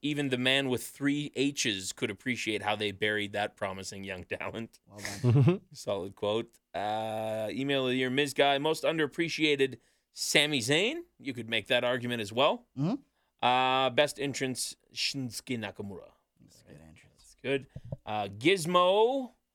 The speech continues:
Speaker 1: Uh, what's up, guys? I hear Boris is ducking me and won't be on the show. I was going to list out all of my Satpod year-end awards, but I ran out of time as I'm leaving to San Francisco for New Year's Eve with my fiance.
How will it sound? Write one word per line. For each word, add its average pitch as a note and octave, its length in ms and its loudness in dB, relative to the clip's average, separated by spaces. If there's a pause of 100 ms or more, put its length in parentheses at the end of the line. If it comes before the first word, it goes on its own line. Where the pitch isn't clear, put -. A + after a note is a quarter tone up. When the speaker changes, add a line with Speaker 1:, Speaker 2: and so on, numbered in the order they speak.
(400)
Speaker 1:
Uh, A2+ 280 2
what's C#3 220 2
up, D3+ 100 2
guys? D#3 240 4
I C#3 60 0
hear D3 120 0
Boris C#3+ 360 2
is A#2 100 -4
ducking D3 340 2
me C#3 120 2
and A#2 160 0
won't C3 220 0
be C3+ 100 4
on C3+ 140 0
the A2 60 -4
show. D3 380 2
I - 100 0
was A2+ 140 -2
going C3 280 -2
to A#2+ 100 -10
list B2+ 280 0
out B2 140 4
all C3+ 180 2
of D3 60 -2
my C3+ 120 2
Satpod C3 540 2
year-end B2 240 2
awards, A#2 380 0
but G#2 100 -6
I G#2 60 -2
ran C#3 320 2
out E3 120 4
of C3 120 -4
time A#2+ 420 2 (320)
as A#2+ 120 0
I'm A#2+ 300 4
leaving A#3 340 2
to E3+ 80 0
San A3 260 4
Francisco G#3 540 4
for D#3 160 2
New G#3+ 160 2
Year's B3 280 2
Eve G3+ 200 0
with D3 100 -2
my C#3+ 140 2
fiance. D3 640 0